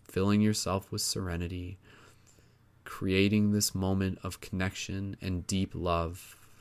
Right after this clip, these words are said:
In doing so, this connection continues to grow. In doing so, you allow yourself to return back to this tree at any moment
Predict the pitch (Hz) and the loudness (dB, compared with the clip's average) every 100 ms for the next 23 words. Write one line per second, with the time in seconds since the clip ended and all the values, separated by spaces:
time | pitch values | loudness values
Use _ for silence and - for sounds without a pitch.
0 | - - - - - - - - - - | -20 -20 -20 -20 -20 -20 -20 -20 -20 -20
1 | - _ - - - _ _ _ _ _ | -20 _ -20 -20 -20 _ _ _ _ _
2 | _ _ _ _ 104 95 95 101 104 107 | _ _ _ _ 0 2 4 6 6 6
3 | - - 98 101 107 110 - - 214 - | 2 2 0 -2 -4 -8 -16 -20 -20 -20
4 | - - - - 92 - - 101 101 - | -20 -20 -10 -2 -2 -2 0 2 2 0
5 | 107 101 107 95 - 95 98 101 - 101 | -4 -2 -4 -4 -2 2 2 2 0 -2
6 | 95 92 90 90 92 95 _ _ _ _ | 0 2 2 0 -4 -10 _ _ _ _
7 | _ _ _ _ 98 92 95 104 107 104 | _ _ _ _ -2 0 4 6 6 4
8 | - 98 101 95 95 92 90 92 92 101 | 2 4 4 4 4 4 4 4 6 6
9 | 101 98 - 90 90 - - - 101 90 | 4 2 -2 -4 -6 -8 -16 -6 -2 0
10 | 90 - - 104 104 101 92 92 98 - | -2 -4 0 4 4 4 4 4 4 0
11 | 92 98 95 - - 92 90 87 95 - | -4 -4 -4 -8 -6 -2 -2 -4 -8 -16
12 | - - - - 95 - 98 98 110 104 | -20 -20 -6 0 0 2 4 8 8 8
13 | 98 98 92 95 - | 8 6 2 0 -8